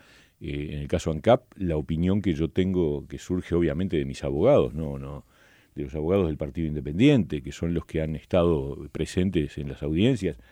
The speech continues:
son muy, muy, este, muy positivas en el sentido de una,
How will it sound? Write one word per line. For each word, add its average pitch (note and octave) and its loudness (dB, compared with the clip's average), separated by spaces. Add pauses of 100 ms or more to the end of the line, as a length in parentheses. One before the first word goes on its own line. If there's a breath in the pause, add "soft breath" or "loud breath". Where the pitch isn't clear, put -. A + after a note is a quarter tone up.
(280 soft breath)
son G2+ 6
muy, G2 6
muy, F#2 4
este, C2 -4 (280)
muy A#2+ 0
positivas F#2 4
en D2+ -4
el D2+ -4
sentido G#2 2
de F2+ 6
una, G#2+ 0